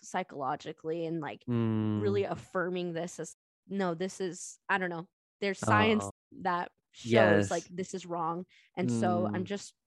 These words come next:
Speaker 1: you should be very proud of what you do. I
Speaker 2: Oh,
Speaker 1: think it's
Speaker 2: thank
Speaker 1: awesome.
Speaker 2: you so much.
Speaker 1: Yeah.
Speaker 2: That is so encouraging, because <laughs> it's hard, honestly, because, uh,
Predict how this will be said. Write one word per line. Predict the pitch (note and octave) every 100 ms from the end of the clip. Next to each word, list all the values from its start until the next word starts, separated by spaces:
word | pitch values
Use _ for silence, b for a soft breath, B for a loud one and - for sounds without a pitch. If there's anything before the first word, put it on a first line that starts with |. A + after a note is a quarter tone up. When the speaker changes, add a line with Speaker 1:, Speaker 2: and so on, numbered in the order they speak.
| _ _ -
Speaker 1:
you | F#3+
should | - G3
be | F3+ F#3+ F3+
very | F#3 F3 E3+
proud | - E3+ E3+
of | F3
what | E3
you | -
do. | A2
I |
Speaker 2:
Oh, | G#2 G2+ G2 G2 G2
Speaker 1:
think | G#2+
it's | -
Speaker 2:
thank | - G#2
Speaker 1:
awesome. | A2
Speaker 2:
you | G#2+ G#2+ G#2+ G#2 -
so | - - - G#2 G2
much. | F#2+ F#2+
Speaker 1:
Yeah. | F2+
Speaker 2:
That | G#2+
is | G#2 G2+
so | - A2 G#2+
encouraging, | G2+ - G2 F#2+ F#2+ F#2+
because | G2 - A2+ F#2 F#2+ - - -
<laughs> | G#3+ D#3 - - - -
it's | D#3+ D#3+
hard, | - G#2 A2+ A#2 G2 G#2 G#2
honestly, | G#2+ A#2+ A#2+ -
because, | G2+ G#2 - G#2 F#2+
uh, | F#2+